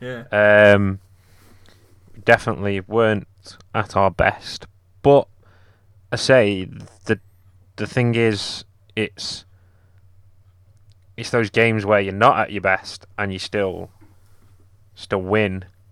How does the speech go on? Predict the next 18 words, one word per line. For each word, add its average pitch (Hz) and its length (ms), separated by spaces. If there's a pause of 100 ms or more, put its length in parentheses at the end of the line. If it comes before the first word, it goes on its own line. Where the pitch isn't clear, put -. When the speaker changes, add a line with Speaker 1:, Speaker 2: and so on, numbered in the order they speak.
(680)
Speaker 2:
Uh, 98 40 (240)
Speaker 1:
Exactly. 87 320 (560)
Speaker 2:
so, 104 500
so 101 240
important, 95 640
and 98 140
I - 20
think 101 240
that 98 180
was 92 120
the 92 80
big 98 200
thing 95 240
today. 95 560 (380)
Well, 85 160
sorry, 95 340
today. 90 360 (160)
Um, 95 420